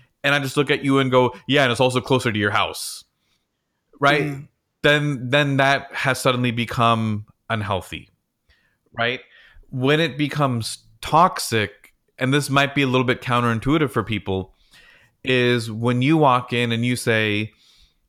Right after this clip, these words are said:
Speaker 1: uh, "Hey, Omar, this is the land that we're looking at. Here's all the reasons that we
Speaker 2: Mm.
Speaker 1: picked it." And I just go,
Speaker 2: Don't, don't
Speaker 1: "Yeah,
Speaker 2: care.
Speaker 1: okay, whatever." And I don't even engage with you because I've just, I'm so beyond caring at that point that I just,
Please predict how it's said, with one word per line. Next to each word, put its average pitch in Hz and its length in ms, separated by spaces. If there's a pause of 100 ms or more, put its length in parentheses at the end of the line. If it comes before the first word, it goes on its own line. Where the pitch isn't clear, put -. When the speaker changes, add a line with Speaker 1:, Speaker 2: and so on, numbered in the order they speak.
(120)
Speaker 1:
uh, 110 340
"Hey, 127 460 (360)
Omar, 131 220
this 127 180
is 131 120
the 127 40
land 127 140
that 127 80
we're 120 80
looking 139 320
at. 123 120
Here's 135 200
all 127 120
the 123 60
reasons 123 260
that 120 100
we - 100
Speaker 2:
Mm. 147 60
Speaker 1:
picked 131 240
it." 131 200 (640)
And 131 120
I 127 80
just 123 160
go, 113 280
Speaker 2:
Don't, 165 160 (400)
don't 160 140
Speaker 1:
"Yeah, 123 120
Speaker 2:
care. 110 80
Speaker 1:
okay, 110 160
whatever." 90 340 (1800)
And 135 120
I 135 60
don't 147 180
even 143 240
engage 123 560
with 120 240
you 95 400 (760)
because 127 600 (100)
I've 127 240
just, 127 300
I'm 127 240
so 151 500
beyond 127 720
caring 127 480
at 117 140
that 113 240
point 110 240
that 107 80
I 107 40
just, 101 340